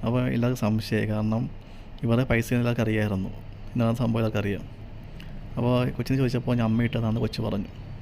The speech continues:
അങ്ങനെ അപ്പോൾ, ആ, സംസാര ചോദ്യമായി, എവിടെ നിന്ന് മോഷ്ടിച്ചാണെന്ന് ഒരു സംശയം വന്നു, എല്ലാവരും ചോദിക്കാൻ തുടങ്ങി. അപ്പോൾ കൊച്ചു ഉടനെ പറഞ്ഞു, "അയ്യോ, വള അന്ന് ഈ അമ്മയല്ല, വേറെ അമ്മയാണ്,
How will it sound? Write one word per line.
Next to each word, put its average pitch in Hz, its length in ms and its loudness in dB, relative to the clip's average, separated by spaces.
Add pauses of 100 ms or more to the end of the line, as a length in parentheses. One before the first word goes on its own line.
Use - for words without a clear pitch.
(1080)
അങ്ങനെ 120 320 6
അപ്പോൾ, 117 360 2 (600)
ആ, 117 320 2
സംസാര 117 440 2
ചോദ്യമായി, 113 640 2 (300)
എവിടെ 113 160 4
നിന്ന് 113 120 6
മോഷ്ടിച്ചാണെന്ന് 117 600 2
ഒരു 117 240 0
സംശയം 110 400 2
വന്നു, 110 200 4
എല്ലാവരും 110 220 2
ചോദിക്കാൻ 104 260 2
തുടങ്ങി. 147 200 0 (680)
അപ്പോൾ 120 120 0
കൊച്ചു 120 200 2
ഉടനെ 117 200 4
പറഞ്ഞു, 117 260 4 (140)
"അയ്യോ, 120 320 0 (440)
വള 117 140 4
അന്ന് 123 200 4
ഈ 117 120 4
അമ്മയല്ല, 117 340 2
വേറെ 113 380 2
അമ്മയാണ്, 113 500 2